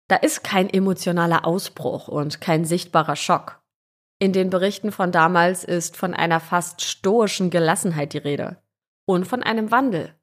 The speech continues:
Der Mann, der beim Prozess als kränklich, schwach und kaum gehfähig galt,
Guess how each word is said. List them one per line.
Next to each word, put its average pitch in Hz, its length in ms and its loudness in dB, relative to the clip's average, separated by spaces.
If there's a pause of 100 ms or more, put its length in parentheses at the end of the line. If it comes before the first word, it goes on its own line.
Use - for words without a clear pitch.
(540)
Der 285 140 6
Mann, 269 400 6 (120)
der 226 80 6
beim 208 180 4
Prozess 233 480 -2
als - 260 -4
kränklich, 196 760 -2
schwach 196 440 0
und 185 200 -4
kaum 208 320 2
gehfähig 208 600 0
galt, 160 400 -2